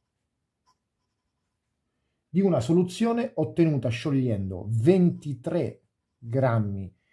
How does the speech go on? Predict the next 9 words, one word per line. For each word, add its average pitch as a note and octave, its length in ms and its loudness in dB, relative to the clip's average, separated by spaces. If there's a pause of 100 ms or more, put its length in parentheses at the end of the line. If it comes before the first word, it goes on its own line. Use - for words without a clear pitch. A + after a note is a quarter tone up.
(140)
di C3+ 360 -4
idrossido B2 560 0
di G#2+ 100 -4
potassio A#2 760 -6 (1600)
in D#3+ 560 4 (1120)
centocinquanta B2+ 1500 -2
grammi F#2+ 580 -4
di G#2+ 280 -10
acqua. - 360 -16